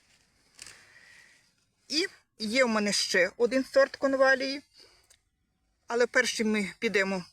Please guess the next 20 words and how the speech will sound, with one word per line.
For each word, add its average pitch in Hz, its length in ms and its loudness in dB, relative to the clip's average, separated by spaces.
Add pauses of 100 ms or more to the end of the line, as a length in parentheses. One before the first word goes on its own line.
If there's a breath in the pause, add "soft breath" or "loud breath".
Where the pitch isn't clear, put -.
(160)
я 208 140 2
покажу 190 420 -4
її. 220 380 -6 (420 loud breath)
Там, 320 220 -2 (600)
е, 208 580 -6
с-, - 760 -12
вона 330 140 -2
не 320 120 -4
цінується, 233 600 0
та 214 160 -2
конвалія, 190 440 -2
яку 185 180 -2
я 196 100 0
вам 208 60 -4
покажу, 269 320 -2
вона 285 160 -2
не 220 120 -2
цінується 226 520 -2
за 202 100 0
квіти. 160 460 -10